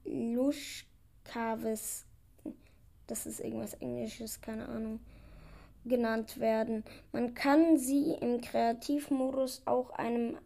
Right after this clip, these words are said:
a-, einem Axolotl Spawn-Ei spawnen. Vermehrung.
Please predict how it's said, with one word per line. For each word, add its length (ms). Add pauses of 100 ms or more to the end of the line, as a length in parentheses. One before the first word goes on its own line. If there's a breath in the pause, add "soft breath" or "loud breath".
(420)
a-, 140 (540 soft breath)
einem 540 (300)
Axolotl 760
Spawn-Ei 720
spawnen. 720 (640 loud breath)
Vermehrung. 840